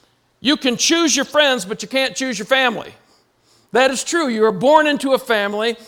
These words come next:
and you are a brother, a sister, a son, or a daughter of someone, a parent to someone, whether you want to be or not. You, you are. You're a part of that family. That's true. You can't choose your family. So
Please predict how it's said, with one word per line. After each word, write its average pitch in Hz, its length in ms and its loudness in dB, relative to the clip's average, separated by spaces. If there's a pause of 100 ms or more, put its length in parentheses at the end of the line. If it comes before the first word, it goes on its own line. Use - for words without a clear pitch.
(120)
and 220 160 0
you 262 100 0
are 240 180 6
a 196 40 0
brother, 277 440 6
a 226 60 4
sister, 262 540 0
a 233 80 4
son, 277 400 4
or 240 100 6
a 220 60 4
daughter 220 540 6 (280)
of 208 180 4
someone, 226 680 2 (480)
a - 120 4
parent 285 460 2
to 202 100 -8
someone, 208 540 0
whether 254 200 2
you 233 120 -2
want 285 220 4
to 269 40 4
be 247 240 -2
or 233 120 2
not. 208 420 -4 (280)
You, 254 320 0
you 294 280 0
are. 247 320 4
You're 240 240 6
a 214 40 2
part 277 380 2 (100)
of 254 220 4
that 240 320 2
family. 233 540 0 (440)
That's 233 320 4
true. 269 600 0
You 247 160 -2
can't 269 360 2
choose 254 300 -2
your 226 100 -4
family. 285 360 2
So 247 280 2